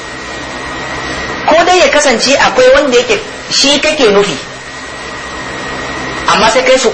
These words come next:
da baka. Misali kamar da na kawo, "Akaltu khinziran lahman." Wato, kana dai nufin nama ka ci, ba khinzir ba.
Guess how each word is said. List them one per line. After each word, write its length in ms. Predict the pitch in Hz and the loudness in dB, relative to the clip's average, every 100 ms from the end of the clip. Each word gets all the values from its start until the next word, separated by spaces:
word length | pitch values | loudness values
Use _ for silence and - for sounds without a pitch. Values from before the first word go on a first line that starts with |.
| 175 | 2
da 100 | 160 | 2
baka. 280 | 160 185 - - - - - - - - - - - - - - - - - - | 2 2 2 -2 -10 -14 -16 -16 -14 -14 -14 -14 -14 -12 -12 -12 -12 -10 -10 -2
Misali 380 | 147 175 240 226 | 2 4 4 4
kamar 220 | 196 196 | 4 2
da 80 | 190 | 2
na 80 | 165 | 2
kawo, 260 | 170 156 156 - - - | 4 4 4 0 -8 -2
"Akaltu 600 | - 185 233 233 240 214 | 0 2 2 2 2 2
khinziran 1040 | 190 196 180 175 151 208 226 196 190 208 180 - | 2 2 2 0 0 2 4 4 4 2 0 0
lahman." 560 | 160 185 - 170 175 147 - - - 131 | 2 4 2 2 2 0 -6 -12 -8 0
Wato, 260 | 180 180 - - - - - - - - | 2 4 2 0 -8 -10 -10 -10 -12 -6
kana 300 | - 302 294 214 | 0 4 4 4
dai 120 | 247 | 4
nufin 280 | 262 247 202 - - - - - - | 4 2 -2 -6 -14 -14 -14 -10 -2
nama 400 | 214 220 247 208 | 2 4 4 2
ka 100 | 175 | 0
ci, 160 | 165 165 - - - - - - - - - - | -2 -6 -10 -14 -14 -14 -14 -14 -14 -14 -12 -2
ba 100 | 120 | 0
khinzir 360 | - 180 196 180 | 2 2 2 4
ba. 160 | 139 | 2